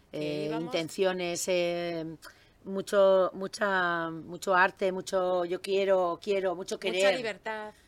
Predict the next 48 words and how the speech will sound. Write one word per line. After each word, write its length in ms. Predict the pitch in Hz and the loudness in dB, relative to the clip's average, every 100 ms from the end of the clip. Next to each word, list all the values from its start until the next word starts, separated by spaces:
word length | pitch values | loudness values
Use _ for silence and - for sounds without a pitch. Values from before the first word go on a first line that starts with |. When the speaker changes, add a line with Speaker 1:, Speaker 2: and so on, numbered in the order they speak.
| _ | _
Speaker 2:
Sí. 300 | - 233 220 - | -14 -10 -12 -12
Speaker 1:
Eh, 220 | 185 180 | -12 -12
mucha 260 | 180 196 202 | -12 -14 -16
escucha 480 | - - 220 - 214 | -18 -16 -16 -14 -14
también, 520 | 180 185 214 220 208 | -14 -12 -12 -12 -14
porque 280 | 185 - - | -18 -18 -16
cuando 200 | 160 160 | -16 -16
ibas 280 | 170 196 | -16 -14
ahí 180 | 196 214 | -14 -14
con 180 | - 160 | -14 -18
una 220 | 160 175 | -16 -16
locura 840 | 180 180 196 196 190 185 190 190 | -16 -16 -16 -14 -14 -12 -12 -12
de, 480 | 190 190 185 190 185 175 | -14 -14 -14 -16 -18 -20
pues, 280 | 185 180 - - | -20 -20 -20 -18
te 80 | |
pasa 240 | 185 185 180 | -16 -16 -16
por 100 | 185 | -16
la 120 | 180 | -14
cabeza, 340 | 185 190 214 | -14 -12 -10
Speaker 2:
Se 60 | - | -8
te 40 | 170 | -8
Speaker 1:
te 40 | |
Speaker 2:
escuchaba, 400 | 180 175 165 170 | -8 -10 -6 -2
Speaker 1:
escuchaban, 720 | 165 165 170 170 165 165 156 | 2 2 2 2 0 0 -4
Speaker 2:
se 100 | 165 160 | -6 -10
Speaker 1:
de, 80 | - | -12
Speaker 2:
te 140 | 156 | -10
Speaker 1:
"Pues 160 | 170 160 | -10 -14
sí, 420 | - 196 214 220 | -16 -14 -14 -14
pues 200 | 175 156 | -14 -16
claro, 400 | - 185 196 202 | -14 -12 -10 -12
pues 180 | 175 156 | -14 -18
tienes 260 | - 180 175 | -18 -18 -18
el 80 | 160 | -20
espacio, 500 | 147 180 175 - 156 | -16 -12 -12 -12 -18
tienes 300 | 160 175 180 | -18 -20 -20
estos 260 | - 196 | -16 -16
recursos", 640 | 175 143 175 180 175 160 143 | -14 -16 -14 -14 -16 -20 -18
tal. 220 | 185 180 - _ _ - | -14 -14 -16 _ _ -14
Y 120 | 180 | -12
de 140 | 160 | -10
ahí 320 | 143 147 185 | -12 -12 -12
venimos 440 | 208 196 202 208 - | -12 -14 -16 -16 -18
muchísimas, 1040 | 185 156 143 - 185 - 214 156 147 - | -18 -18 -18 -18 -16 -16 -14 -14 -16 -20
Speaker 2:
<clears throat> 60 | 160 | -20
Speaker 1:
muchas, 640 | 175 208 202 165 143 - - | -16 -16 -16 -20 -20 -20 -16
Speaker 2:
Ya. 160 | 139 | -14
Speaker 1:
sí, 80 | 175 | -16